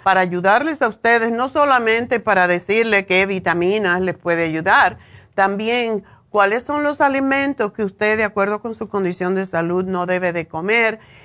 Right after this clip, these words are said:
Se le dan hojitas, que también cuesta hacerla. Tengo un, a un artista, un diseñador artístico, que tiene que hacer todas esas páginas. Eh, se tienen que estar renovando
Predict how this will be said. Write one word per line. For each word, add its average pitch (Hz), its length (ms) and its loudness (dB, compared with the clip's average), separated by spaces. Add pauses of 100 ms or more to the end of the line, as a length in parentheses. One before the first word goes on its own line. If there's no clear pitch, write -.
(120)
Se 233 200 -4
le 208 140 0
dan 208 240 2
hojitas, 208 760 0
que 208 120 -2
también 190 400 2
cuesta 208 420 2
hacerla. 190 580 2 (360)
Tengo 214 400 0
un, 233 460 -4
a 202 100 -2
un 233 140 0
artista, 233 840 0
un 202 460 -6 (160)
diseñador 185 720 0
artístico, 202 800 -4 (340)
que 214 120 2
tiene 220 520 -2
que 294 100 0
hacer 214 460 -2
todas 202 400 -2
esas 214 320 -6 (140)
páginas. 180 760 0 (360)
Eh, 208 340 0
se 240 160 0
tienen 262 380 -4
que 320 80 -2
estar 240 280 2
renovando 196 920 0